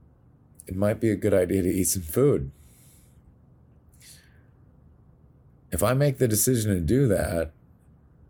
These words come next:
then I have to stick to the fact that although I got my food and I would give anything to go and hang out with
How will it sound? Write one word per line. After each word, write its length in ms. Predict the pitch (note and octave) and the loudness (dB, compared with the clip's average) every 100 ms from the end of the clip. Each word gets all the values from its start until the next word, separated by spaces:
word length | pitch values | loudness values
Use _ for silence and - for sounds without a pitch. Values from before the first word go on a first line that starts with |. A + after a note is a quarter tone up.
| _ - _ - - _ - - | _ -20 _ -20 -20 _ -14 -2
then 120 | G2 | 2
I 140 | G#2+ | 2
have 160 | B2+ B2 | 0 -2
to 100 | G#2+ | 0
stick 360 | G2 - B2 A2+ | 0 0 -2 -2
to 60 | |
the 160 | G2 F#2+ | -2 -2
fact 600 | F2 F#2 F2 E2 E2 - - - - _ _ _ - - - _ _ - - - _ - _ - _ - | 2 2 2 0 -4 -16 -18 -20 -20 _ _ _ -20 -20 -20 _ _ -20 -20 -20 _ -20 _ -20 _ -6
that 200 | F#2 F#2+ | 2 4
although 580 | F#2 F2 D#2+ G2 G#2 A2 | 4 2 2 4 4 4
I 80 | F#2+ | 2
got 340 | D#2 G2 G2 | 2 0 0
my 200 | G2+ G2 | -2 -2
food 420 | - G2 G2 F2+ | -2 0 2 2
and 100 | E2+ | -2
I 340 | F2 F2+ D#2+ D#2 _ - - - _ - | -4 -2 -4 -8 _ -20 -20 -20 _ -6
would 240 | F#2 F#2 | -2 0
give 200 | F#2+ F#2 | 2 2
anything 600 | F#2 A2 G#2 F2 E2+ D#2 | 2 2 0 0 -2 -2
to 60 | D#2 | -2
go 340 | D2 F2 F2 | 0 2 2
and 100 | E2+ | 0
hang 240 | D#2+ F2 F2 | -4 -4 -4
out 260 | E2+ - | -4 -4
with 320 | D#2 D#2 D#2 | -4 -4 -4